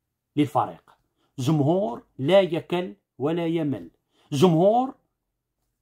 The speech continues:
ما توقفش من التشجيع منذ أول دقيقة لغاية آخر دقيقة،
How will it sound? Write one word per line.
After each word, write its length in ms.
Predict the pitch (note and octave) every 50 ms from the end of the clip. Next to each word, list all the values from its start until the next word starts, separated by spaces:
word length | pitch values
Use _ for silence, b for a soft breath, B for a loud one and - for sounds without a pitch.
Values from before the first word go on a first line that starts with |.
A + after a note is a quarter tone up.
| _ _ _
ما 100 | - E3+
توقفش 460 | - A#3+ A#3+ - - - - - -
من 80 | G3+ A#3
التشجيع 560 | G3+ - - - D3 C3+ D3 B2+ G#2+ - - _ _
منذ 200 | B2 D3 E3+ D#3
أول 280 | - - D#3+ D#3 E3 D3+
دقيقة 520 | B2+ D3+ - - D#3 D3+ - - F3+ - _ _
لغاية 400 | - C3+ C#3 C3+ D#3 D#3 D#3+ E3 - - -
آخر 220 | D#3 C#3 - D3
دقيقة، 500 | C3 C3+ C3+ - - C3+ B2 - - -